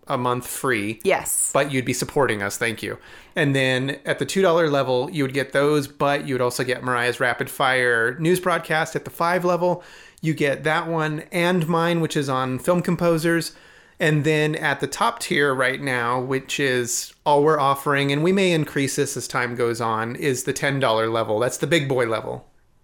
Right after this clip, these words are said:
Speaker 2: Oh, yeah. There it is. And it's an, our time travel episode.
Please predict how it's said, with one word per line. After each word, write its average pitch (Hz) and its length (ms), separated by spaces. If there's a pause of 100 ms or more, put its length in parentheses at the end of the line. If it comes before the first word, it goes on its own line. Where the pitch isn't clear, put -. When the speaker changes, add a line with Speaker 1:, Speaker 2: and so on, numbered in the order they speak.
(120)
Speaker 2:
Oh, 208 140
yeah. 180 360
There 190 200
it 180 60
is. 185 360
And 226 260
it's - 220
an, 202 220
our 208 180
time 214 260
travel 165 340
episode. 160 640